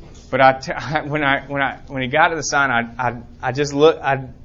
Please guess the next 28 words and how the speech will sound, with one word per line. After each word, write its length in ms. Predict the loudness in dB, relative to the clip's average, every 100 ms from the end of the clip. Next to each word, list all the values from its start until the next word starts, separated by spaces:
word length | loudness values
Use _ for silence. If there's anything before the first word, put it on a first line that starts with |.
| -20 -10
even 160 | -4
the 60 | -2
trail 260 | 6 8 10
boss, 240 | 8 6
he, 220 | 2 0
he 180 | 0 -2
was, 340 | 0 -2 -4 -12
for 100 | -2
whatever 220 | 4 4
reason, 200 | 4 2
he 40 | 0
was 100 | 0
back 320 | 4 6 4
in, 100 | -2
he 100 | -4
was 160 | -4 -4
at 140 | -6
the 40 |
back 300 | -2 2 2
of 60 | 0
the 80 | -8
trail 340 | -6 -4 -4
instead 220 | -6 -6
of 60 | -8
the 60 | -8
front. 300 | -8 -8 -10 -20 -20 -20 -20 -20 -20 -6
And 160 | 0
he, 220 | 0 -2